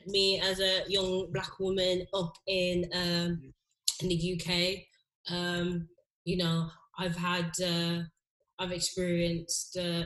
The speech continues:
set things, especially when I've gone through the transition in work life as well. Like, you know, that, like, I've done quite well, especially through, like,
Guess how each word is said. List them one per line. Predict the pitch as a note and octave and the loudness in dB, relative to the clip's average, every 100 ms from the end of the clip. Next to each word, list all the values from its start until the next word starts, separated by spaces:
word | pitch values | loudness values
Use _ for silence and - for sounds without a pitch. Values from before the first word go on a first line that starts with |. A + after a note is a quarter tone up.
| - - | -6 -10
set | F3 - | -10 -8
things, | - E3+ E3 F3+ F#3+ | -2 0 0 -2 -4
especially | E3+ F#3 E3+ - F3 E3+ | -6 -6 -4 -4 0 2
when | E3+ E3 E3 - | 2 2 0 -2
I've | E3 E3 D#3+ D#3 | -2 -2 -2 -4
gone | F3 E3+ E3 | -2 -4 -4
through | E3 | -4
the | E3 | -6
transition | E3 E3 E3+ E3 E3 - E3+ E3 E3 D#3+ | -6 -4 -2 -2 -2 -2 -4 -2 -4 -6
in | E3 D#3+ D#3 D#3+ | -6 -4 -4 -4
work | E3+ E3 - | -2 -2 -2
life | E3+ E3+ A3+ - F3 | -4 -2 -6 -8 -8
as | E3+ | -4
well. | F3 F3 F#3+ G3 | -4 -2 -4 -6
Like, | E3+ D#3 D3+ - - - - | -6 -6 -12 -20 -20 -20 -14
you | A#3+ | -8
know, | A3 D#3 D#3 D#3 - | -4 -4 -6 -10 -6
that, | E3+ E3 E3+ | -2 -2 -2
like, | E3 D#3+ D#3 - | -4 -6 -8 -6
I've | G#3 G#3+ | -6 -2
done | B3 B3+ | -2 -2
quite | G3+ G3 F3 | -2 -4 -2
well, | F#3 F#3 G3 | -2 -2 -4
especially | F3 F3 - E3+ | -6 -6 -4 -4
through, | E3 E3 | -4 -2
like, | D#3+ | -4